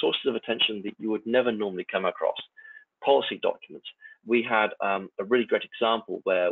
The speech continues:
we were looking at someone's portfolio in the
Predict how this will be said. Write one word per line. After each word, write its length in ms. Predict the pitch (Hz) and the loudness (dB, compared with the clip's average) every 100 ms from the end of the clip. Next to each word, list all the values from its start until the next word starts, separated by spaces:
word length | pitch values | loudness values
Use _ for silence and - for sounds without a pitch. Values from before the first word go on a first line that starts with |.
| 90 | -2
we 120 | 92 | -6
were 100 | 95 | -4
looking 340 | 95 - 95 | -6 -12 -12
at 80 | 90 - - | -12 -8 -6
someone's 360 | 98 90 90 - _ | -6 -6 -10 -16 _
portfolio 640 | 95 - 131 127 110 90 - _ _ _ _ | -4 0 2 4 6 4 2 _ _ _ _
in 260 | 107 101 92 | 2 2 -2
the 100 | 98 | -6